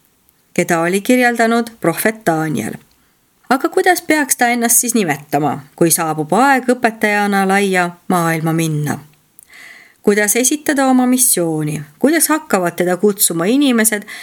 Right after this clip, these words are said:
kes tema õpetusi uskuma jäävad? Nende probleemide üle järele mõeldes leidis ta Natsareti sünagoogi raamatukogus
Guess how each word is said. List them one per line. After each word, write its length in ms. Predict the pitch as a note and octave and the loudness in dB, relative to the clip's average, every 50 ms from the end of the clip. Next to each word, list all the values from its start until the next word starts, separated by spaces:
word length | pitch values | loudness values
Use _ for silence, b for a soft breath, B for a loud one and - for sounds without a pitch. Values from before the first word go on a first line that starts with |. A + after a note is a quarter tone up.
| B B B | B B B
kes 200 | - F#3+ F#3+ - | 0 0 0 0
tema 280 | - G#3 G#3 G3+ G3 F#3+ | -2 -2 -2 0 -2 -2
õpetusi 520 | F#3+ - E3 E3+ - - F#3+ F#3+ - A#3+ B3 | -2 -2 -4 -2 2 2 2 2 2 0 0
uskuma 400 | B3 B3 - - - E3 D#3+ D#3 | 0 -2 -2 -4 -4 -6 -4 -4
jäävad? 460 | C#3+ B2+ C3 B2 - C2+ - - - _ _ _ _ _ _ _ _ _ _ _ - - | -2 -2 -4 -4 -4 -6 -8 -8 -14 _ _ _ _ _ _ _ _ _ _ _ -6 -2
Nende 200 | F#3 F#3+ G3 G3+ F#3 | -2 0 0 0 0
probleemide 600 | F3+ F3+ F3 G#3+ B3+ D4 D4 C4 A3+ G3 F#3+ E3+ E3+ | 0 0 0 2 2 2 2 2 2 2 0 0 0
üle 140 | E3 E3 D#3+ | 0 0 0
järele 340 | F3 A#3 D#4+ F#4 D#4+ C4+ G#3+ | 2 2 2 2 2 2 2
mõeldes 560 | G3+ G3 G3 G3 F#3+ F3+ F3 F3+ F#3 - - B B B B B B B | 2 2 2 2 0 0 -2 -2 -2 -2 -4 B B B B B B B
leidis 380 | D4 D#4 E4 D#4 D#4 D#4+ D4+ - - | 2 2 2 2 0 0 -2 0 -2
ta 80 | G3+ F#3 | -2 0
Natsareti 720 | F#3 F#3+ G3+ G3 - - F#3+ F3 E3+ E3 D#3 - E3 D#3 | 0 0 0 0 0 -2 -2 -2 -2 -4 -2 -2 -2 2
sünagoogi 800 | F3+ A3 A3 G#3+ G3 F#3+ F#3+ F3+ E3 E3 D#3 - E3 D#3 D#3+ D#3+ | 2 2 2 2 0 0 0 -2 -2 -2 -2 -2 -2 0 0 2
raamatukogus 880 | E3+ A3+ C4+ D4 D4 C#4+ C4+ C4+ - B3+ C4 C4 B3+ B3+ C4+ C4 C4 - | 2 2 2 2 0 0 -2 -2 -2 0 0 0 0 2 0 0 0 -2